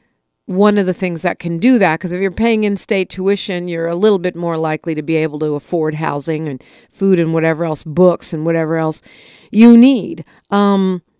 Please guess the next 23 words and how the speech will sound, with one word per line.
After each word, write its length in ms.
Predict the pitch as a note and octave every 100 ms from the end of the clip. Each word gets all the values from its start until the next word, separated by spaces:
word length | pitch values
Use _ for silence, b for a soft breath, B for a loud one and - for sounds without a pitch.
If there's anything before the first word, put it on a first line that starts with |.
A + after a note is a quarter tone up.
| _ _ _ _ _ _ _ _ _ _ _ -
Asian 280 | A3 G#3+ A#3
Americans 460 | G#3+ G#3 G#3 G#3+ -
still 200 | G#3+ F#3+
make 280 | G3 F#3
up 240 | - F#3+ -
the 460 | E3 F#3+ F3 E3+ - _ _ _ _ _
largest 760 | D#3+ E3+ F#3+ G3 F3+ G3 - F3
number 520 | F#3 F#3 F3+ G3 G#3+
of 180 | F3 E3+
all 320 | D#3+ D#3+ D#3
students 480 | - - G3 F#3 -
in 180 | F3+ F3+
U 180 | F3 F3
C, 420 | - F3 F#3 F3+ _
uh, 300 | E3+ D#3 D#3
schools, 720 | D#3 - - F#3 F3+ F#3+ B3 - b b b b b
uh, 240 | F3 D#3+ D#3+
with 160 | E3
thirty-six, 720 | - F#3+ F3+ F3+ - F#3+ -
over 240 | - F3+ F3+
thirty-six 720 | - F#3 F3+ F3 F#3+ - -
percent, 580 | - F3 - F3 F#3+ - -
and, 240 | F#3 E3+